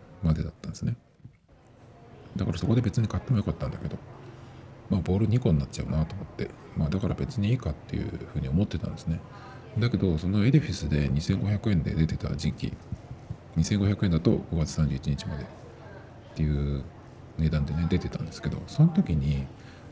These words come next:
あの、アプリから新規会員登録、エディフィスの。エディフィスっていうか、そのベイクルーズっていうグループの、えー、アプリ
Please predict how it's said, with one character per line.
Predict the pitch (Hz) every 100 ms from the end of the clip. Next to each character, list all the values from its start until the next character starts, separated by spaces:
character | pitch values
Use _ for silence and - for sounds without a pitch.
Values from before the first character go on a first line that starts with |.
| -
あ | 82
の、 | 76 78
ア | 135
プ | 170
リ | -
か | -
ら | 71 82 - - -
新 | - - 95 90 -
規 | 92 90 82 -
会 | - 90 82
員 | 85 90
登 | 80
録、 | 76 - - - - -
エ | 80
デ | 76
ィ |
フ | 69
ィ | -
ス | -
の。 | - - - - - - - -
エ | 98
デ | 110
ィ |
フ | 98
ィ |
ス | -
っ | 78
て | -
い |
う | -
か、 |
そ | -
の | 76
ベ | 76 92
イ | 107
ク | -
ル | 127 120
ー |
ズ | 76
っ |
て | - - -
い | -
う | - - - - - - - - 80
グ | 78
ル | 78
ー |
プ | - 80
の、 | 104 67 - - - - - - - - -
え | - - - - - -
ー、 | -
ア |
プ | 78
リ | 69